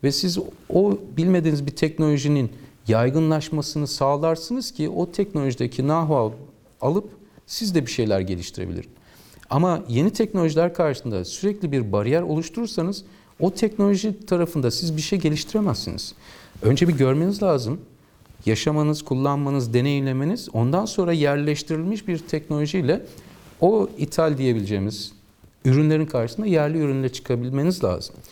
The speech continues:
E, ama bunu, bu süreci eğer, e, bariyerlerle yavaşlatırsanız bu kısa vadede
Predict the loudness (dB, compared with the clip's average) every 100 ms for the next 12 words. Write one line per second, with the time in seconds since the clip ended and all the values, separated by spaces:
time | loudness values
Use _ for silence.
0 | -20 _ -2 -2 -2 -12 -2 2 2 2
1 | 4 4 0 -8 -2 -2 2 2 2 0
2 | 2 2 2 -4 -20 -20 _ _ -8 0
3 | 4 4 4 2 2 2 0 -2 -8 -20
4 | _ -2 0 0 -4 -4 -6 -4 -4 -6
5 | -16 -20 _ _ _ 0 0 0 -6 -20
6 | -20 -20 -20 -20 -20 -12 -4 0 2 4
7 | 4 2 4 2 2